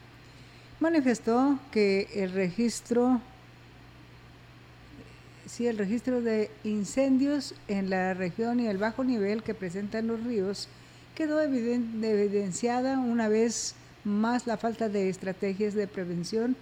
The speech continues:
para siniestros y la carencia de aplicación de programas ecológicos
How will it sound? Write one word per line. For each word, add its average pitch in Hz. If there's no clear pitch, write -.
para 254
siniestros 214
y 208
la 196
carencia 233
de 190
aplicación 185
de 190
programas 185
ecológicos 196